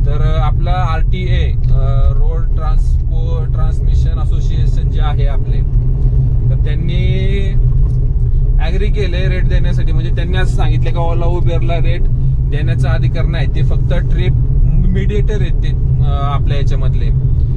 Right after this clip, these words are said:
कॅब ड्रायव्हर आणि कस्टमरच्या मधले मीडिएटर आहेत, त्यांच्याकडे ॲग्रिगेटरचं लायसन नाहीये, त्यांच्याकडे सॅपचं लायसन आहे, एसएएपी. तर ते जे लायसन आहे त्याच्यामध्ये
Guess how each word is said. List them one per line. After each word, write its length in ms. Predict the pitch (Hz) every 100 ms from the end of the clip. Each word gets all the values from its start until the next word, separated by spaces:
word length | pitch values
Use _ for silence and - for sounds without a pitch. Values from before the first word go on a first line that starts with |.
| - - - -
कॅब 360 | 127 127 127 -
ड्रायव्हर 720 | 131 127 - 190 214 - -
आणि 300 | - - 127
कस्टमरच्या 680 | - 127 - - 120 113 -
मधले 260 | - - -
मीडिएटर 520 | - - - - -
आहेत, 120 | -
त्यांच्याकडे 540 | - - - - -
ॲग्रिगेटरचं 840 | - - - - - - - - -
लायसन 340 | - - -
नाहीये, 360 | - - - -
त्यांच्याकडे 400 | - - - -
सॅपचं 480 | - - - -
लायसन 380 | - - - -
आहे, 180 | - -
एसएएपी. 720 | - - - - 170 - - - - - - - - - - - - - -
तर 180 | 151 160 - - -
ते 140 | 170
जे 160 | 196 190
लायसन 380 | 185 180 -
आहे 280 | 185 - 185
त्याच्यामध्ये 680 | 165 - - - 123 -